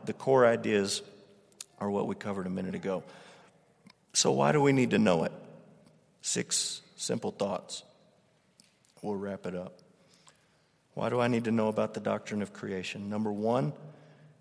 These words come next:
we were created to bring glory to God.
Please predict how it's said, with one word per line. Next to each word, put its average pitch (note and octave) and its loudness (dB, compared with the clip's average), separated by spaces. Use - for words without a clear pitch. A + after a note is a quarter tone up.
we A#2 -2
were C#3 2
created A#2 0
to A#2+ -8
bring G#2 2
glory G2+ 0
to G2 -8
God. F2+ -6